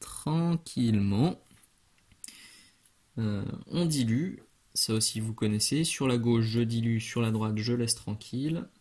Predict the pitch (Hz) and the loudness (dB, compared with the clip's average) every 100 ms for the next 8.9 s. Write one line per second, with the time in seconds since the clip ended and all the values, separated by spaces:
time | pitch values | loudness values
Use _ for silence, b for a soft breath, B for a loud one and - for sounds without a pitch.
0 | _ _ B B B B B B B _ | _ _ B B B B B B B _
1 | - 104 110 135 156 - 117 117 110 120 | -6 -4 -2 -2 -4 -6 -4 -2 0 0
2 | 147 160 165 - - _ _ _ _ _ | 0 0 0 -4 -10 _ _ _ _ _
3 | _ _ _ _ _ _ _ - - 147 | _ _ _ _ _ _ _ -20 -8 -8
4 | - 120 123 - - 113 110 110 139 139 | -6 -6 -4 -4 -4 -2 -2 -2 -6 -8
5 | - - - 143 147 175 - _ _ _ | -12 -16 -12 -4 -2 -2 -6 _ _ _
6 | _ _ _ _ _ _ _ _ _ _ | _ _ _ _ _ _ _ _ _ _
7 | _ 120 127 175 190 - 156 147 - 151 | _ -8 -6 -2 -2 -2 -4 -4 -4 -4
8 | - 139 139 131 - 107 107 127 | -4 -2 0 0 -2 -2 2 0